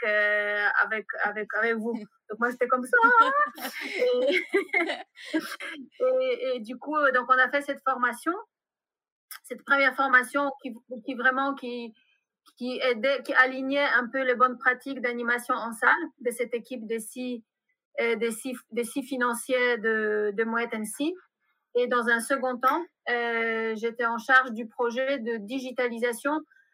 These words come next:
et du format, euh, en une journée présentielle avec,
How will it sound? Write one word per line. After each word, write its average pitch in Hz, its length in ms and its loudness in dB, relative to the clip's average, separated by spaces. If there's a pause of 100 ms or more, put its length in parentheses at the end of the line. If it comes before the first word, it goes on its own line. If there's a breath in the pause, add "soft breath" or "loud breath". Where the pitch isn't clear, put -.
(140 soft breath)
et 233 100 0
du 220 140 -6
format, 269 720 8 (100)
euh, 226 580 0 (100)
en 233 400 -6
une 277 140 -2
journée 262 400 0
présentielle 254 720 0 (840)
avec, 247 420 2